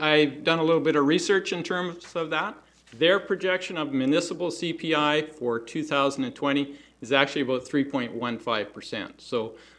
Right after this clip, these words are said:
our overall increase in expenditures is in line with that. Uh, and the reason that's higher than C P I is, is there's line with that.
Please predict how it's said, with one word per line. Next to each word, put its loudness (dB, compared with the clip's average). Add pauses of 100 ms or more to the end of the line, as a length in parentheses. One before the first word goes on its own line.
(140)
our 10
overall 8
increase 0
in 0
expenditures 0
is -2
in -4
line 2
with -6
that. 0 (380)
Uh, 0
and 2
the 6
reason 2
that's 4
higher 8
than 0
C 0
P 0
I 4
is, -2
is -4
there's -2
line 2
with -6
that. 0